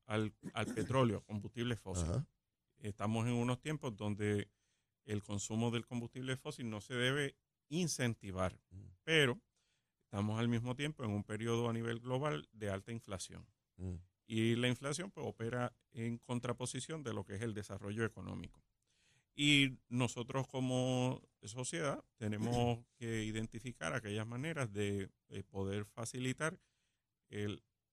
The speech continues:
Speaker 1: el nivelar esa inflación,
Speaker 2: Ujú.
Speaker 1: eh, minimizar su impacto sobre el bolsillo de los trabajadores y la familia puertorriqueña y al mismo tiempo,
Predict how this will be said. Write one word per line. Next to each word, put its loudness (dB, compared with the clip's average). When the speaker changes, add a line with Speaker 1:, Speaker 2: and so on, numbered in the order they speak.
Speaker 1:
el -2
nivelar 4
esa 4
inflación, 2
Speaker 2:
Ujú. 2
Speaker 1:
eh, -4
minimizar 2
su -2
impacto -2
sobre 0
el 2
bolsillo 0
de 0
los -6
trabajadores 0
y -2
la -2
familia 0
puertorriqueña -4
y 0
al 2
mismo -2
tiempo, -2